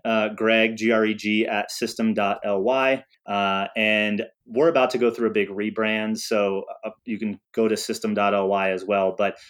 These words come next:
a great place for just way more content like we've been talking about is, uh, my YouTube channel, which is youtube slash, dot com slash Greg Hickman T V. Every week we have videos where I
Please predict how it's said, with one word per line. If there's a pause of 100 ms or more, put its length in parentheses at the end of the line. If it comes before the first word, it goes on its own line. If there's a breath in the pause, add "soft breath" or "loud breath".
(180 loud breath)
a
great
place
for
just (280)
way
more
content
like
we've
been
talking
about
is, (200)
uh,
my
YouTube
channel,
which
is
youtube (180)
slash,
dot
com
slash
Greg
Hickman
T
V. (520 soft breath)
Every
week
we
have
videos
where
I